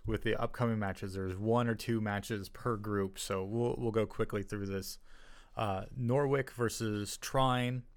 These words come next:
in Group A. Uh, no real read on those teams. Uh, U I C versus Northeastern. That's gonna be a really good one. Uh, Northeastern was the thirty-second seed in C R six's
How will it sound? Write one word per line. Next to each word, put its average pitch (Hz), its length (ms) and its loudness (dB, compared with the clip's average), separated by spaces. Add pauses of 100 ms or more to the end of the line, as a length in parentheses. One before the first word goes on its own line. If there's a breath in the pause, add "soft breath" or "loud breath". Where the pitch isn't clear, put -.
(160)
in 113 140 -4
Group 110 280 -2
A. 113 340 2 (1400)
Uh, 104 260 0 (800)
no 120 300 4
real 113 300 4
read 107 260 0
on 101 180 0
those 101 240 -2
teams. 98 520 -4 (720 soft breath)
Uh, 98 340 0
U 120 240 2
I 120 120 6
C 127 320 0
versus 117 580 0
Northeastern. 123 720 -2
That's 120 220 0
gonna 120 200 2
be 110 120 2
a 104 80 2
really 104 220 2
good 104 200 2
one. 104 320 -2 (960)
Uh, 110 160 4
Northeastern 113 680 0
was 104 200 -2
the 110 80 -6
thirty-second 110 560 -2
seed 110 300 -2
in 101 160 -2
C 113 160 -4
R 107 80 0
six's 104 580 -8